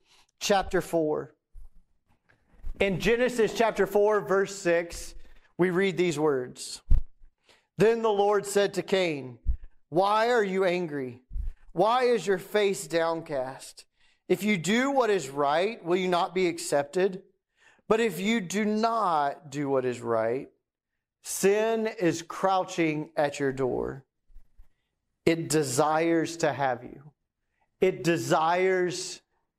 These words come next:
to have you, to consume you, to own you. But you must rule over it.'" Not, "I'll rule over it for you." You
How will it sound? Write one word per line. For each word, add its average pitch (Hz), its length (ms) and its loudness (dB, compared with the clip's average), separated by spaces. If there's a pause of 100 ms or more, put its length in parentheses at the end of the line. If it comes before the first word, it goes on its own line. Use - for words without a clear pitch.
(100)
to 160 120 0
have 131 540 -2
you, 143 360 -12 (400)
to 175 100 2
consume 170 720 0
you, 123 400 -2 (500)
to 196 300 0
own 185 480 0
you. 123 440 -4 (1200)
But 160 220 2
you 156 580 0 (460)
must 147 320 2
rule 139 280 2
over 123 380 0
it.'" - 160 -6 (540)
Not, 214 320 2
"I'll 202 260 2
rule 208 300 2
over 196 300 2
it 190 100 -4
for 196 200 2
you." 202 120 -2
You 233 600 0